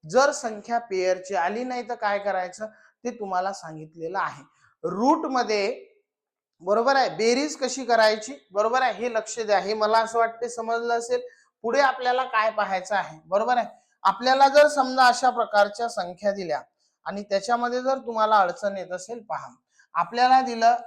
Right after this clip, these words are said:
<clears throat> चार रूट पंधरा, बरोबर आहे, गुणिला तीन रूट सोळा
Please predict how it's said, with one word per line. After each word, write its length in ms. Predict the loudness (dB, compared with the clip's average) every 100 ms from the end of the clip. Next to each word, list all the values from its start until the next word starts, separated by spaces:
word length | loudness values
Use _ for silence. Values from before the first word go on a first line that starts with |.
| -12
<clears throat> 120 | -14 -16 _ _ _ _ _
चार 580 | 2 6 8 8 4 0
रूट 300 | -2 -4 -6
पंधरा, 500 | -2 0 4 6 6 2 -14 -20 _ _ _ -4
बरोबर 300 | -2 0 2
आहे, 200 | 0 -2
गुणिला 480 | -6 -4 0 2 2 0 -18 _ _ _ _ _ -6
तीन 300 | -4 -2 -2
रूट 400 | -2 -2 -6 -10
सोळा 580 | -8 -2 4 6 4